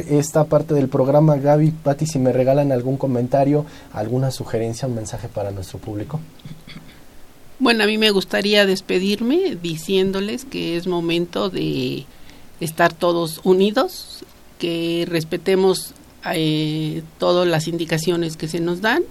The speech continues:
Speaker 2: porque finalmente estoy convencida que el cuidarnos nosotros es cuidar a los demás. Entonces, finalmente, eh, es verlo como un acto de amor hacia nosotros mismos, el cuidarnos, y que esto nos va a permitir estar mejor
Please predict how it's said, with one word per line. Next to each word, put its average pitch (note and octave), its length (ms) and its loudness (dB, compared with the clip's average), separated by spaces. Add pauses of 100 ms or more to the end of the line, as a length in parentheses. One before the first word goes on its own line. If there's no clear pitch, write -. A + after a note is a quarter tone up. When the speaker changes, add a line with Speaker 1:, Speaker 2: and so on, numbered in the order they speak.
Speaker 2:
porque E3+ 280 -2
finalmente G#3 880 2 (480)
estoy E3+ 280 -2
convencida G3 760 2
que D#3+ 240 -2
el D#3 100 0
cuidarnos E3+ 480 2
nosotros G3+ 560 -2
es F3+ 140 -4
cuidar E3 340 -2
a D#3+ 60 0
los D3 180 -2
demás. C3+ 300 -6 (600)
Entonces, E3 600 -4 (340)
finalmente, G3 920 4
eh, E3+ 580 0
es - 640 0
verlo F#3+ 480 4
como F#3 220 2
un F#3+ 120 6
acto F#3 280 2
de F3 80 0
amor F3+ 300 0
hacia F3 200 -2
nosotros F3+ 540 -4
mismos, G#3 380 -4
el D#3 100 -6
cuidarnos, A3 800 -2
y F3 100 -8
que E3+ 220 0
esto F3+ 180 -2
nos E3+ 180 -2
va F3 60 -2
a F3 40 -4
permitir E3+ 580 -6 (100)
estar E3+ 340 -6
mejor E3 400 -4